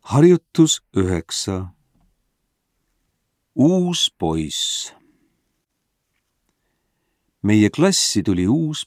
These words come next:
poiss. Tema nimi on Anton. Anton ei oska veel eesti keelt. Ta alles õpib.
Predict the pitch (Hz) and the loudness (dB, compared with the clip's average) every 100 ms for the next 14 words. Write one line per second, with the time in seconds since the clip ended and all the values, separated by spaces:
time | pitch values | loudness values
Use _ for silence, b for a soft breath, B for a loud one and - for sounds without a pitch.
0 | _ 127 95 73 - - - _ _ _ | _ 0 0 -4 -12 -14 -14 _ _ _
1 | _ _ _ - 82 80 117 160 156 147 | _ _ _ -8 -6 -4 0 2 2 0
2 | - 127 139 - - 90 90 82 _ _ | -2 -2 -2 -2 -8 -6 -6 -8 _ _
3 | 101 92 90 85 - _ _ _ _ _ | -4 -4 -4 -10 -14 _ _ _ _ _
4 | _ _ _ _ _ _ - 131 170 - | _ _ _ _ _ _ -2 2 2 0
5 | - 101 101 - 107 131 156 - - 82 | -2 -2 -2 -4 -2 0 0 -4 -8 -4
6 | 82 87 - 110 98 - 92 98 78 69 | -4 -6 -6 -6 -6 -8 -8 -6 -6 -8
7 | _ _ _ _ _ _ _ _ _ - | _ _ _ _ _ _ _ _ _ -6
8 | 95 90 - 135 127 107 170 107 - - | -4 -4 -4 0 0 0 -4 -6 -6 -8